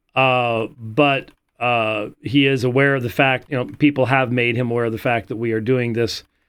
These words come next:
this response. And, um, interestingly enough, I'm looking here about his, he's saying wonderful things about Rachel Held Evans and, um,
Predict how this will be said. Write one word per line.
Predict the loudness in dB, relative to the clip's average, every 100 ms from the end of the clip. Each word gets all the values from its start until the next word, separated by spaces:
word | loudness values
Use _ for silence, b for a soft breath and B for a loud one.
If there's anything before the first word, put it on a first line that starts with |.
| _ _ _ _ 0
this | 2 2 0
response. | -2 2 2 2 0 -4 -10 -12 -16 _ _
And, | 0 2 0 -2 -2 -2 -2
um, | 0 0 0 -4 -8 -8
interestingly | -8 -6 -2 -2 -2 -4 -4
enough, | 0 0 0
I'm | 0
looking | -2 -2
here | 0 0 0
about | 0 -2
his, | -2 -4 -6 -12 _ _ _ _ _ _
he's | -12 -10 -6
saying | 0 2 2 -2 -2
wonderful | 2 2 2
things | 2 2 2
about | 0 0 0
Rachel | -2 0 -2
Held | 0 0 -2
Evans | -4 -4 -4 -2 -4 -6 -6
and, | -6 -6
um, | -6 -8 -10 -12